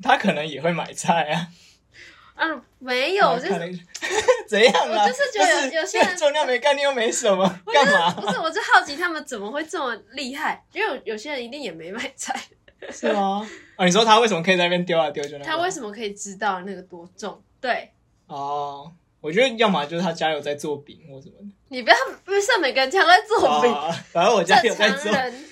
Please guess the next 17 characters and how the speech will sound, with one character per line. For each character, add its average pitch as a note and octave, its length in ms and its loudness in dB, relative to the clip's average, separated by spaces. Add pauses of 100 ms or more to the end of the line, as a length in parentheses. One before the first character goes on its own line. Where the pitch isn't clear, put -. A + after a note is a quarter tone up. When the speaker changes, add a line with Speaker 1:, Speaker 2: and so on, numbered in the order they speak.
(100)
Speaker 1:
我 A3 100 2
只 G3 140 0
知 E3 60 -6
道， G3+ 160 4
哦， D#3+ 200 -2
两， D#3 320 -4 (380)
就 F3+ 140 -4
是 E3+ 460 -2
两 D#3 260 -6
两 D3 160 -4
大 D3 100 -8
概 D3+ 160 -10
就 D3 140 -12
是 C#3 120 -14
这 D3+ 100 -12
么 C#3+ 120 -14
重。 E3+ 160 -6